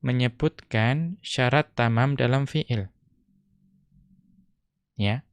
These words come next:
jadi, eh, kalau di buku ini disebutkan syaratnya fi'il, namun fi'ilnya harus tam. Tapi Ibnu Malik rahimahullahu ta'ala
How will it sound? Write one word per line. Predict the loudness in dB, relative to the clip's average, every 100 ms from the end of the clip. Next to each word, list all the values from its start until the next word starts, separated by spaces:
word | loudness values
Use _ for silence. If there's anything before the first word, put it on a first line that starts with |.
| -6
jadi, | -6 -2 0 2 2 0 -4 _ _ _ _ _ _ _
eh, | -4 0 0 -2 -4
kalau | 0 2 4 2
di | 2 0 0
buku | -2 -6 -4 -2
ini | 0 0
disebutkan | -2 -4 -6 -6 0 0
syaratnya | 0 -2 0 0 0 -4
fi'il, | -4 -4 -2 0
namun | 0 -2
fi'ilnya | -2 -2 -2 -2 0 0
harus | 0 0 -2 -2
tam. | 0 0 -2 -10 _ _ _ _ _ _
Tapi | -6 -4 0 0
Ibnu | 2 2
Malik | 2 2 2
rahimahullahu | 0 -2 -2 -2 0 0 0
ta'ala | -2 -2 0 2 0